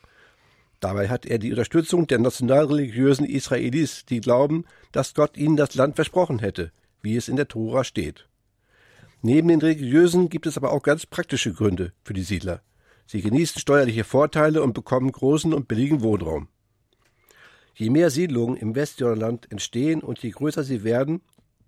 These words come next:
umso unwahrscheinlicher wird die Zwei-Staaten-Lösung.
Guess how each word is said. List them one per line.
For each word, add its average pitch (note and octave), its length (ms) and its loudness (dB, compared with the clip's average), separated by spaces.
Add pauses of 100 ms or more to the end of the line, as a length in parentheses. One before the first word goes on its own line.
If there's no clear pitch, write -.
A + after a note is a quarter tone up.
(120)
umso A2+ 260 -2
unwahrscheinlicher B2+ 760 -2
wird A#2 140 -2
die D3 80 -12
Zwei-Staaten-Lösung. F#2+ 920 -2